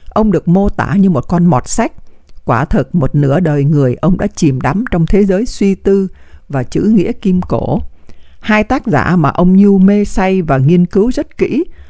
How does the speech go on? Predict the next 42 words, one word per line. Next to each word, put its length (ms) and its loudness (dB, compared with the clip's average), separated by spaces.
đó 200 -2
là 220 -2
Thánh 360 -2
Gandhi 520 2
và 240 2
Mao 220 2
Trạch 220 -4
Đông, 300 0
tức 140 -2
từ 180 0
triết 280 -2
lý 240 2
bất 220 -4
bạo 200 -2
động 260 -4
đến 160 -4
triết 280 -4
lý 160 2
cách 260 -8
mạng 240 -4
bạo 200 0
động. 220 0
Cho 120 2
đến 200 0
nay, 200 0
nhiều 240 2
người 280 2
vẫn 180 -4
phê 220 0
bình 180 -4
ông 180 0
Nhu 240 2
là 100 -2
thâm 300 0
hiểm 280 2
hẹp 260 -2
hòi. 280 -2
Sự 220 -2
thực 320 -2
thì 120 -2
ông 220 -2
quá 300 -2